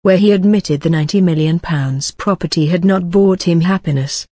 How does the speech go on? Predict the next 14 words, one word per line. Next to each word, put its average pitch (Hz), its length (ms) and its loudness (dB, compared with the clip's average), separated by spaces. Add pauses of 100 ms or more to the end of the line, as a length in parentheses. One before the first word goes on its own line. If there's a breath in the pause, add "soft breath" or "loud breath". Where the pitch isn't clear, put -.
(560)
His 190 160 0
estimated 175 720 0
two 208 220 0
billion 156 400 0
pounds 165 460 -2
fortune 143 560 -4
has 180 200 0
allowed 202 360 2
him 151 240 -2
to 180 100 -4
pay 185 220 0
for 180 140 -4
private 170 600 -2
treatment, 170 540 -2